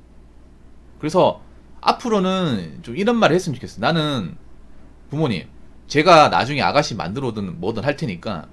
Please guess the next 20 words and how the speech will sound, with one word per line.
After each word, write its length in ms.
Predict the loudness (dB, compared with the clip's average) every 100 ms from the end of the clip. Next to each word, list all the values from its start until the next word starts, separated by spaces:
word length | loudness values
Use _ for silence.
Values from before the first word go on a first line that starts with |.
| -10
부모님은 420 | -4 0 0 0
앞으로 280 | -2 -2 -6
참견하지 380 | -6 -2 -2 -2
마십시오. 400 | -6 -4 -4 -6 -12 -14 -8 -6 -4 -2 -4 -6 -12 -20 -20 -20 -20 -20 -20 -20 -20 -20 -20 -20 -20 -20 -20 -8
결혼이고 400 | 2 4 4 2
뭐고 220 | 0 0
간에 440 | 0 0 -4 -6 -14 -20 -18 -20 -20 -20 -16
제가 300 | -6 0 6
알아서 180 | 6 6
합니다. 340 | 0 -6 -10 -16 -20 -20 -20 -20 -16
제 140 | -4
인생이니까요. 580 | 0 2 2 0 -4 -12 -18 -20 -20 -20 -20 -20 -20 -20 -10
그러니까 220 | 4 4
앞으로 280 | 6 0 0
부모님께서는 960 | -2 -2 0 -2 -2 -2 -2 -4 -8 -14 -20 -20 -2
노후 220 | 4 6
대비 200 | 4 0
잘하시고 720 | -4 -6 -4 -8 -6 -8 -8 -10
건강하게 320 | -4 2 2 2
사십시오." 420 | -2 -6 -14